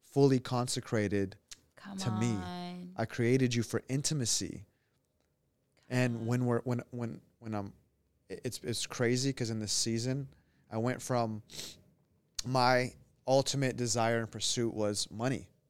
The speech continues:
Speaker 2: Wow.
Speaker 1: And it was a god. It was an idol to me. And I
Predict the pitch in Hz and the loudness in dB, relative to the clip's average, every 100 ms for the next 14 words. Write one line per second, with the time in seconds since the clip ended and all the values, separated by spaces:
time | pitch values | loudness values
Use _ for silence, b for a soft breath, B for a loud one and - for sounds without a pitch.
0 | _ _ _ 190 185 180 175 180 _ _ | _ _ _ -10 -8 -8 -10 -14 _ _
1 | _ _ _ _ _ _ _ _ _ _ | _ _ _ _ _ _ _ _ _ _
2 | - 120 120 117 117 110 - 127 123 120 | -6 0 2 2 0 -2 0 0 4 4
3 | 113 107 - - - - _ _ _ _ | 4 4 4 4 0 -6 _ _ _ _
4 | 117 113 110 110 120 - 110 104 110 92 | -4 -2 2 2 2 0 -4 -4 -2 -2
5 | 117 107 - - - 110 95 87 92 _ | -2 -4 -10 -16 -8 -6 -6 -8 -14 _
6 | - 110 107 104 101 92 - b b b | -8 -4 -2 -4 -6 -12 -20 b b b
7 | _ _ _ _ _ _ _ _ - 117 | _ _ _ _ _ _ _ _ -4 2
8 | 117 113 113 110 | 4 4 2 0